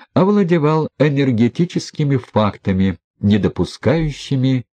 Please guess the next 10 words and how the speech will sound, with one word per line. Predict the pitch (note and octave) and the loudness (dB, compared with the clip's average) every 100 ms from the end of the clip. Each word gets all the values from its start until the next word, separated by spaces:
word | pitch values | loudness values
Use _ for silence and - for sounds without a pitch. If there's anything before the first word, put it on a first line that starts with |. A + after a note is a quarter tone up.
| - | -4
ни | C3+ | -2
возражений, | E3+ E2 E2 E2 E2 G2 F3 D#3+ D#3 D3 _ _ G2+ | 0 -2 -2 -2 0 0 0 0 -4 -8 _ _ 0
ни | E3 | 2
рассуждений | B2+ - - E2 C#2 D#2 D3 E3+ E3 | 0 -4 -4 -4 -2 0 2 2 0
в | F#2+ | -2
отношении | - E2 - G2+ C3+ C3+ G#2+ | -2 -4 -2 -2 0 2 0
их | - _ _ | -2 _ _
действенности | G2+ E2+ A2 F#3 - - D3+ C#3+ B2+ - C3+ C3+ C3 | -2 2 2 0 -6 -6 -4 -4 -8 -8 -2 -2 -2
и | - | -2
значимости. | A#2 D#2 C#2 - - - - - - | -2 -2 -6 -8 -12 -12 -12 -14 -14